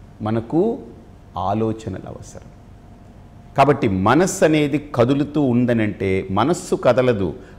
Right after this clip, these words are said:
ఆలోచనలు కదులుతూ ఉంటాయి. ఇప్పుడు చూడండి, ఏముంటుందండి, "ఈడి మనస్సు స్థిరంగా ఉండదని" అంటారు. మనస్సు అనేటువంటిది ఏమీ లేదండి. నది అనేది ఏదైనా ఒకటి ఉందా? లేదు. నీళ్ళే నది. ఆ నీళ్ళ యొక్క ప్రవాహమే దాన్ని నది అని అంటున్నాం.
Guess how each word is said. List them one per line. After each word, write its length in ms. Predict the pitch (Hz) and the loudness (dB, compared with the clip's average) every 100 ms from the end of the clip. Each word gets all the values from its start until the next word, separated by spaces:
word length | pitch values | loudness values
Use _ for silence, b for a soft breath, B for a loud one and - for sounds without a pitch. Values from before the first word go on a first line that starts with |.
| - | -4
ఆలోచనలు 720 | 95 120 160 180 175 151 147 | 2 6 6 6 2 -2 -4
కదులుతూ 500 | 170 107 107 98 - | -6 -6 -6 -8 -10
ఉంటాయి. 220 | 90 92 | -10 -10
ఇప్పుడు 160 | 92 101 135 | -8 -4 -2
చూడండి, 420 | 135 123 104 131 - B B - | 0 0 0 -2 -8 B B -6
ఏముంటుందండి, 520 | 92 139 170 156 131 | -4 0 0 0 0
"ఈడి 140 | 117 | -2
మనస్సు 380 | 98 87 127 - | 0 -2 -4 -10
స్థిరంగా 520 | - - 131 143 151 | -10 -2 0 2 4
ఉండదని" 360 | 143 127 123 104 | 4 2 0 -2
అంటారు. 260 | 92 90 85 | -2 -4 -4
మనస్సు 680 | 95 123 220 - - 220 | 0 0 0 -4 -6 0
అనేటువంటిది 580 | 208 190 190 190 185 156 | 2 2 2 2 0 2
ఏమీ 180 | 160 170 | 2 2
లేదండి. 480 | 135 135 131 87 - B B B 113 | 2 2 0 -2 -6 B B B 2
నది 680 | 123 147 170 214 240 233 156 | 4 6 8 6 6 2 0
అనేది 300 | 170 185 165 | 4 4 4
ఏదైనా 260 | 160 175 | 4 4
ఒకటి 280 | 170 147 151 | 4 2 0
ఉందా? 320 | 151 156 165 - | 0 0 -2 -2
లేదు. 360 | 120 139 110 85 - - | 4 6 6 2 -4 -4
నీళ్ళే 460 | 101 147 202 202 220 | 4 6 6 8 8
నది. 540 | 160 147 120 76 - - - - - - - - | 6 4 2 -2 -10 -18 -20 -20 -20 -20 -20 -4
ఆ 140 | 104 104 | 2 2
నీళ్ళ 340 | 101 135 175 | 2 4 4
యొక్క 280 | 175 160 - | 6 4 2
ప్రవాహమే 720 | - 110 135 156 151 165 196 | 0 4 6 6 6 4 0
దాన్ని 300 | 170 131 131 | 0 2 4
నది 440 | 113 110 107 117 151 | 4 4 6 6 6
అని 120 | 123 | 4
అంటున్నాం. 400 | 110 101 87 | 2 -2 -6